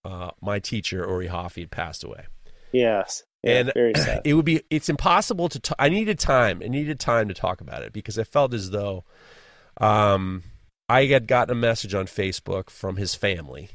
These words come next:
Speaker 1: And it wasn't directed at me, but it was, uh, the followers. He was very active on Facebook.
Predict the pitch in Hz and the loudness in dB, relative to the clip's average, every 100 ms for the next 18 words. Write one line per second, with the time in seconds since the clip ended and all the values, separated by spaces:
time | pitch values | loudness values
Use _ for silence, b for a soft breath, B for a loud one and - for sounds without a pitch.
0 | - 135 190 165 120 117 123 120 127 - | -8 2 4 4 2 2 4 4 2 0
1 | 110 110 113 - 98 113 123 92 98 98 | -4 -2 -2 -4 -2 0 0 -2 -6 -6
2 | 98 98 92 - 90 92 - 107 101 98 | -6 -6 -6 -8 -10 -12 -2 2 2 0
3 | 95 98 117 104 92 107 110 101 95 95 | -4 -4 -2 -2 0 2 2 0 -6 -8
4 | 95 - 87 - - | -8 -8 -10 -10 -16